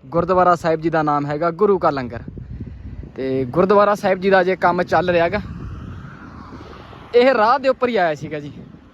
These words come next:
ਤੇ ਚੱਲਦੇ ਹਾਂ ਜੀ ਅੰਦਰ ਗੁਰਦੁਆਰਾ ਸਾਹਿਬ ਜੀ ਦੇ। ਬੜੀ ਖੁਸ਼ੀ ਹੋਈ, ਬੜੇ ਦਿਨਾਂ ਬਾਅਦ ਜਿਹੜਾ ਆਪਾਂ ਗੁਰਦੁਆਰਾ ਸਾਹਿਬ ਦੇਖਿਆ ਗਾ। ਚੱਲਦੇ ਹਾਂ ਅੰਦਰ, ਦਰਸ਼ਨ ਕਰਦੇ ਹਾਂ,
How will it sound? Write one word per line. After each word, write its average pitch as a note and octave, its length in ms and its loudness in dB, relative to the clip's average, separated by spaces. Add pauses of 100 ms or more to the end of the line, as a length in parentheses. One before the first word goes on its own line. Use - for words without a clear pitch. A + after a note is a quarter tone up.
(1600)
ਤੇ F3 60 -10
ਚੱਲਦੇ G3+ 400 2
ਹਾਂ A3 80 0
ਜੀ A3+ 100 -2
ਅੰਦਰ G#3+ 180 -2
ਗੁਰਦੁਆਰਾ F#3+ 460 0
ਸਾਹਿਬ F#3+ 260 -4
ਜੀ G3 100 -8
ਦੇ। F3+ 140 -4 (840)
ਬੜੀ B3+ 240 0
ਖੁਸ਼ੀ B3+ 340 0
ਹੋਈ, A#3+ 280 2 (600)
ਬੜੇ A#3 220 4
ਦਿਨਾਂ A3 260 0
ਬਾਅਦ G3 200 2
ਜਿਹੜਾ G3 180 0
ਆਪਾਂ F#3+ 300 -2
ਗੁਰਦੁਆਰਾ F#3 680 -4
ਸਾਹਿਬ C#3+ 260 -10
ਦੇਖਿਆ A2+ 280 -12
ਗਾ। - 100 -16 (2250)
ਚੱਲਦੇ E3+ 320 2
ਹਾਂ F#3 60 2
ਅੰਦਰ, F3+ 180 2
ਦਰਸ਼ਨ F3 360 0
ਕਰਦੇ F3+ 320 0
ਹਾਂ, F#3+ 80 -2